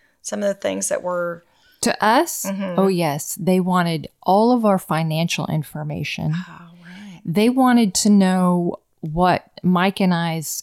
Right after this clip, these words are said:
Speaker 2: childhood looked like, how we were disciplined, how we were brought up, where we lived, what we did, all about our
Speaker 1: Mm.
Speaker 2: siblings. It was a lot of digging and bringing up a lot of memories,
Speaker 1: Mm.
Speaker 2: some good, some not so good, but very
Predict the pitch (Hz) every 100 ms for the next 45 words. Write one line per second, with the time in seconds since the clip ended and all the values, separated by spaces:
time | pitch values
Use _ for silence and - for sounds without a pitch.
0 | - - 180 170 147 160 156 151 - -
1 | 160 - - - 190 185 185 190 170 -
2 | 160 - 160 151 156 170 165 180 196 185
3 | 175 170 160 156 156 - 156 180 196 196
4 | 208 170 160 160 160 - 156 170 185 180
5 | - 160 156 160 156 151 175 180 196 196
6 | 180 170 160 170 175 160 - 240 311 -
7 | - 170 170 170 175 185 175 - 185 190
8 | 160 156 139 151 - 170 160 - 175 185
9 | 185 180 170 165 156 165 170 180 165 160
10 | 170 175 175 180 180 180 180 170 165 160
11 | - - 185 175 185 196 - 165 165 156
12 | - 190 180 180 180 196 202 170 - 160
13 | 156 185 208